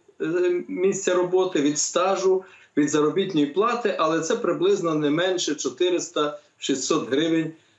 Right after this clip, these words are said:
е, працюючі пенсіонери отримують. Це важливо, бо це насправді покли-, покриє той рівень інфляції, яка все-таки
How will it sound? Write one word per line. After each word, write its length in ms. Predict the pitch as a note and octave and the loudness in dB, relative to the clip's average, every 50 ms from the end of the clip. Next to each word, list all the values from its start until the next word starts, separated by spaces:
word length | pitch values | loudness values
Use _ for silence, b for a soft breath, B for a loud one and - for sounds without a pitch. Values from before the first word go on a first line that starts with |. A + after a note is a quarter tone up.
| B B - | B B -6
е, 60 | B2+ | -4
працюючі 640 | - - D3+ D3 - - D#3+ F3 F3+ F3 - - E3 | 0 2 0 0 2 2 2 2 4 2 2 0 0
пенсіонери 880 | D#3 - D3+ C#3 C3+ - - C#3 C3+ C#3+ D3 D3 C#3 C#3+ C#3 C3+ - - - _ - | 0 2 2 2 2 2 2 2 2 4 2 4 2 2 0 0 -4 -8 -14 _ -2
отримують. 580 | D#3 D3 - - C3 A#2 G2 F2+ - - - - _ _ _ _ | -2 -2 0 0 0 0 0 -2 -4 -12 -16 -18 _ _ _ _
Це 180 | - - A#3+ A3+ | -4 -2 -2 0
важливо, 500 | G#3+ G3+ D#3+ D3 D#3+ G3+ A3+ A3 G#3 G3 | 2 0 0 2 2 2 4 4 4 2
бо 140 | F#3 E3+ E3 | 2 0 -2
це 160 | - F#3 F3+ | -2 0 -2
насправді 560 | E3 D#3+ D3+ - - E3 F3 F#3+ F3 F3 D#3+ | 0 -2 -4 -4 -2 0 0 0 0 0 -2
покли-, 440 | - - D3 C3+ - D#3+ D#3+ - - | -2 -2 -6 -6 -4 -4 -6 -4 -2
покриє 480 | - C#3+ - - D3 E3+ F3 F3 E3 | -4 -4 -2 0 0 2 2 2 0
той 360 | E3 - D3 C#3+ D3 - B2+ B2+ | 0 0 0 0 0 0 0 0
рівень 320 | D3+ D#3 C#3+ C3+ C3 C3 - | 2 2 2 2 0 -2 -2
інфляції, 680 | C3+ C3+ A#2+ - C3+ C#3 D#3 E3+ E3+ F3 - E3+ D3+ C3+ | -2 -2 -2 -2 -2 0 0 0 0 -2 0 0 0 0
яка 200 | B2 A#2+ C#3+ C#3+ | 0 0 -2 -2
все-таки 640 | - - - C3+ C3+ - C3+ B2+ - - B2+ B2+ B | -2 -2 -2 -2 -2 -2 -4 -4 -2 -2 -4 -4 B